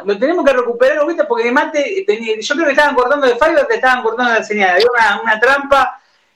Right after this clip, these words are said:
eh, no querían que hable, pero lo vamos a tener, lo vamos a poner, lo vamos a poner bien físicamente, el famoso lo vamos a poner bien físicamente. Y el próximo programa lo tenemos acá de vuelta. Eh, la verdad,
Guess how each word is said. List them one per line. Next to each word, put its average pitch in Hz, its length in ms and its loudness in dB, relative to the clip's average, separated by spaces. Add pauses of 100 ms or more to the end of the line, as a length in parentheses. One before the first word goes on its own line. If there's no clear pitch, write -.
(140)
eh, 170 480 0
no 233 140 -2
querían 240 340 0
que 233 100 0
hable, 269 520 2 (840)
pero 196 240 2
lo 214 140 2
vamos 294 220 2
a 285 40 -2
tener, 285 300 0
lo 269 60 2
vamos 277 180 2
a - 40 -12
poner, 254 520 0
lo 208 140 2
vamos 370 140 2
a 359 40 -6
poner 349 220 -2
bien 339 120 -4
físicamente, 262 540 -2
el 220 80 0
famoso 277 260 0
lo 277 100 2
vamos 302 160 2
a - 20 -8
poner 294 220 2
bien 294 140 -2
físicamente. 262 840 0 (840)
Y 196 80 2
el 208 40 2
próximo 269 300 0
programa 294 260 2
lo 247 80 0
tenemos 254 260 0
acá 277 200 2
de 262 60 2
vuelta. 277 680 0 (400)
Eh, 196 380 2
la 214 100 2
verdad, 302 240 4